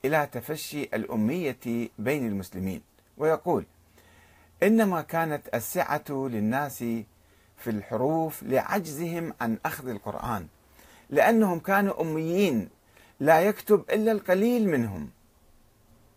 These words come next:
إلى أن يقول: "فوسع لهم في اختلاف الألفاظ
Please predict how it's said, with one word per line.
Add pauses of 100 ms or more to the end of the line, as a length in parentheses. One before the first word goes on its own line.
(360)
إلى
أن
يقول:
"فوسع
لهم (520)
في
اختلاف (540)
الألفاظ